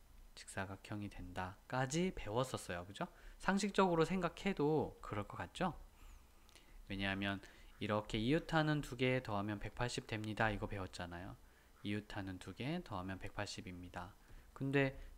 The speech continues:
여기가 구십이니까 반대도 구십이겠죠? 주황색 두 개 백팔십인데 이쪽도 구십이겠죠? 그렇게 얘기를 하는 거예요. 그런 겁니다.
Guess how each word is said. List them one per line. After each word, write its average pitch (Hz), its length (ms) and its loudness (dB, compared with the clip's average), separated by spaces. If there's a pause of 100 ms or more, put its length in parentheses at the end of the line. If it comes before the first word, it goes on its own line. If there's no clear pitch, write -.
여기가 123 320 2
구십이니까 110 840 0
반대도 107 380 -4
구십이겠죠? 98 800 -6 (440)
주황색 110 500 0
두 110 100 -4
개 98 100 0
백팔십인데 98 680 -4
이쪽도 147 520 -6 (340)
구십이겠죠? 92 800 -10 (480)
그렇게 101 320 -8
얘기를 92 280 -4
하는 156 280 -4
거예요. 85 360 -8 (1200)
그런 123 260 -6
겁니다. 95 420 -12